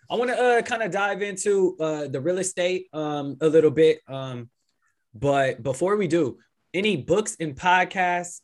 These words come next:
audibles, um, that, that kinda got you along the journey?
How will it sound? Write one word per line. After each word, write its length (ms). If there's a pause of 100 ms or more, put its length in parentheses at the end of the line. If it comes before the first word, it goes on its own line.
audibles, 760 (100)
um, 300
that, 240
that 180
kinda 200
got 260
you 80
along 280
the 80
journey? 420